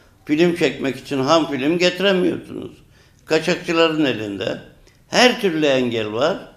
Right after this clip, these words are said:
O zaman şey, şey, sinemacı ne yapıyor? Sinemacı herhangi bir yerden yardım bulamayınca kendi,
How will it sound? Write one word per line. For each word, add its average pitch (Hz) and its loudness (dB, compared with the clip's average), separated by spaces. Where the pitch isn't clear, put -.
O 120 -6
zaman 175 2
şey, 160 -2
şey, 151 0
sinemacı 139 0
ne 147 2
yapıyor? 127 -2
Sinemacı 135 0
herhangi 127 0
bir 123 -2
yerden 117 0
yardım 117 2
bulamayınca 113 -2
kendi, 135 0